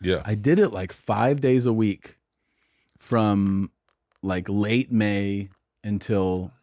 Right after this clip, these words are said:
Speaker 2: September. I got pretty good at it. Like,
Speaker 1: Yeah.
Speaker 2: I was,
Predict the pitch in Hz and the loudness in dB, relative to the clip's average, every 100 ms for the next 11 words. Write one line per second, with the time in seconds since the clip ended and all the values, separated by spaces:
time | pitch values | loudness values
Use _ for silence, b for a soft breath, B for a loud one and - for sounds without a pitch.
0 | _ - - 95 - 92 80 71 76 _ | _ -10 -6 -6 -6 -8 -8 -12 -18 _
1 | _ _ _ _ _ _ _ 117 165 170 | _ _ _ _ _ _ _ 2 2 4
2 | 190 185 269 127 92 - 110 98 110 110 | 4 4 6 2 0 -6 0 2 4 2
3 | 101 - | 0 -8